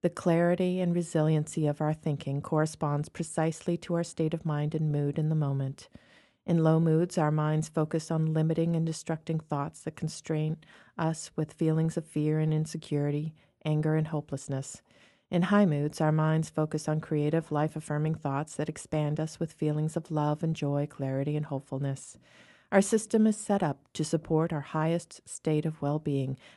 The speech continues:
and return us to this state time and time again, provided we allow the system to do what it does naturally. Recognizing that a low mood is a temporary state based on our current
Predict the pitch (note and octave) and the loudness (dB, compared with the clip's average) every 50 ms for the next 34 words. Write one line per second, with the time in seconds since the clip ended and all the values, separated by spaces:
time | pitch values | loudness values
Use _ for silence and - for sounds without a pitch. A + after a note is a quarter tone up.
0 | - - D#3+ D#3 D#3 D#3 - - F3 E3+ D#3+ C#3+ C#3 - - D3+ C#3 D3 C#3 - | -4 0 2 2 2 0 0 0 0 2 0 0 -2 -4 -6 -4 -4 -4 -4 -6
1 | - - - C3+ C3+ - - - - C#3 C#3 C#3 C#3+ D3+ D#3+ - - C#3 C3+ C#3+ | -6 -4 -4 -2 -4 -4 -6 -6 -4 -2 -2 0 0 0 -2 -2 -4 -4 -4 -4
2 | D3+ - - C3 B2+ B2 B2+ C3 - _ - - _ _ _ - - E3+ D#3+ E3 | -4 -4 -4 -6 -4 -6 -6 -8 -10 _ -20 -20 _ _ _ -4 -2 0 2 2
3 | D#3+ E3 E3 F3+ F3+ - - F#3+ F#3 F3 E3+ D#3 D3 C#3 C#3+ C#3+ - D3+ D3+ - | 0 0 0 -2 -2 0 2 2 2 4 2 2 2 0 0 0 -2 -2 -2 -4
4 | D#3+ D3 - - - C#3+ D3 - - D#3 - D3 C#3 C3+ C#3 D#3 D#3+ C#3+ C#3+ D#3 | -6 -8 -8 -6 -6 -6 -4 -4 -4 -4 -2 0 0 0 0 -2 -2 -2 -2 -2
5 | D#3 - D3 C#3+ C#3+ - - C#3 B2+ B2+ - - - C3 A#2+ C3+ C3+ C#3 - _ | -4 -2 -4 -4 -4 -4 -4 -6 -6 -6 -6 -8 -8 -6 -6 -6 -6 -8 -10 _
6 | _ _ _ _ _ _ _ _ _ _ _ F3+ F3+ F3+ F3 - G3 F#3 G3 F3+ | _ _ _ _ _ _ _ _ _ _ _ 2 4 4 4 2 0 2 2 2
7 | F3+ F3+ - - F#3+ F#3 F3+ F3+ F3+ F#3 F#3 F3+ E3+ E3+ F3 E3+ E3 D#3 D#3 D#3+ | 2 2 2 2 2 2 4 2 2 4 4 4 4 4 4 4 4 4 4 4
8 | E3+ D#3 - E3 D#3 - - D#3+ D#3 - - D#3+ D#3+ D#3+ D#3+ D#3 - - E3 D3+ | 2 0 -2 -2 -4 -2 -2 -2 -2 -2 -2 -2 0 0 0 -2 -2 -2 -2 -2
9 | D3 D3+ D3+ - D#3 D3 D3 - - E3 D#3 D3+ D#3 D#3+ D#3+ - - E3+ D#3 D#3+ | -2 -2 -4 -2 -2 -2 -2 -2 -2 0 0 0 0 0 -2 -2 -2 -2 -2 -2
10 | F#3 | -4